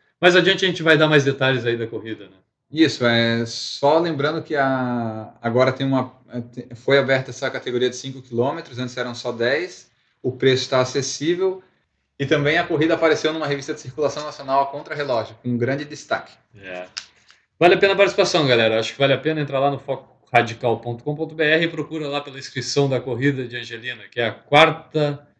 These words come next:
Speaker 2: Quarta edição.
Speaker 1: quarta edição
Speaker 2: Do
Speaker 1: da corrida Vale das Graças, né?
Speaker 2: Isso.
Speaker 1: É.
Speaker 2: Falamos da janta que vai ter no final?
Speaker 1: Não falamos
Speaker 2: É
Speaker 1: ainda, isso é bom
Speaker 2: importante.
Speaker 1: destacar, cara. A inscrição de vinte e três reais,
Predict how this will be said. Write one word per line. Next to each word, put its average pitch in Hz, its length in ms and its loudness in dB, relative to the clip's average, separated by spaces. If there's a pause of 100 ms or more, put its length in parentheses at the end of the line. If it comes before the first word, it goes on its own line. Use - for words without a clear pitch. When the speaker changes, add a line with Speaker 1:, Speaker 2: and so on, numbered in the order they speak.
(200)
Speaker 2:
Quarta 135 280 0
edição. - 460 -6 (280)
Speaker 1:
quarta 135 260 0
edição 151 640 0
Speaker 2:
Do 110 180 0
Speaker 1:
da 139 60 2
corrida 147 400 4
Vale 160 340 4
das 151 180 4
Graças, 135 400 0
né? 123 60 -2
Speaker 2:
Isso. 123 420 -2 (460)
Speaker 1:
É. 107 100 -4
Speaker 2:
Falamos 110 360 6
da 135 100 2
janta 156 300 -2
que 135 60 -18
vai 131 100 -4
ter 139 100 -8
no 131 80 -6
final? 147 420 -10 (440)
Speaker 1:
Não 117 320 0
falamos 185 340 6
Speaker 2:
É 139 60 10
Speaker 1:
ainda, 208 180 8
isso 190 160 6
é 185 60 12
bom - 60 10
Speaker 2:
importante. 202 240 6
Speaker 1:
destacar, 202 640 6
cara. 120 640 0
A 139 140 8
inscrição 160 540 0
de 180 100 -8
vinte 165 200 -12
e - 40 -20
três 151 220 4
reais, 135 640 2